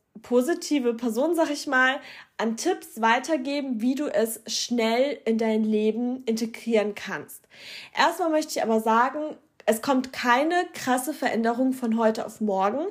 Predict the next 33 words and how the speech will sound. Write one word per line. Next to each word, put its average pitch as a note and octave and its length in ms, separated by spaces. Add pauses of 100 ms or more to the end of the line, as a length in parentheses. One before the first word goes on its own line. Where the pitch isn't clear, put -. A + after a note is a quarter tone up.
(380)
Es A3+ 180
sind A#3+ 200
Routinen, A3+ 720
die C4 140
dir G#3+ 180
gut B3+ 300
tun D#4+ 400 (340)
und B3+ 160
die C#4 80
du A#3+ 140
durchhalten A3+ 680
musst. - 320 (240)
Also A3 240
zum C4+ 180
Beispiel C#4 300
bei A3 160
meinem G#3+ 240
Erfolgstagebuch, D#4+ 920
ich - 80
habe A#3 180
ja A3 60
grad G#3 280
geschaut, B3+ 540
ich A#3 160
habe G#3+ 280
angefangen, E4+ 580
jetzt E4 120
muss A#3+ 120
ich A3+ 100
grad A3 160
noch C#4 140
mal D#4+ 140
schauen, D#4 500